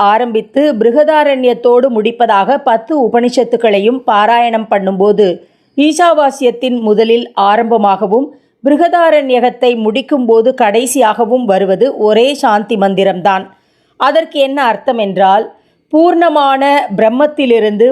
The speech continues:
பூர்ணமான உலகம் வந்திருக்கிறது. இப்படி இந்த உலகம் வந்த பின்னும் பிரம்மம் பூர்ணமாகவே இருக்கிறது என்று அர்த்தம். பிரம்மம் என்பதை அத என்றும் உலகம் என்பதை இதம்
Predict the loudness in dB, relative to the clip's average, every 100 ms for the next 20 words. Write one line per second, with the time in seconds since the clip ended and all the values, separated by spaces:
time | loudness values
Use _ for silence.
0 | 0 -2 0 0 0 0 0 0 0 0
1 | 0 -2 0 -2 0 -2 0 0 0 -2
2 | -4 _ _ _ -2 -2 0 -2 0 0
3 | 0 2 0 0 -2 0 -2 -2 -4 -4
4 | -4 -2 -2 0 0 0 -2 0 0 2
5 | 2 0 0 0 0 0 0 -2 0 0
6 | 0 0 0 -2 -2 0 2 0 -2 -2
7 | -4 -6 _ _ _ _ _ -6 -2 0
8 | 0 -2 -2 -2 0 0 0 -2 -2 -2
9 | 0 2 0 -2 -6 -6 -2 -2 -2 -8
10 | _ -4 0 0 0 -2 -2 -2 0 0
11 | 0 -2 -6 -2 -2 -2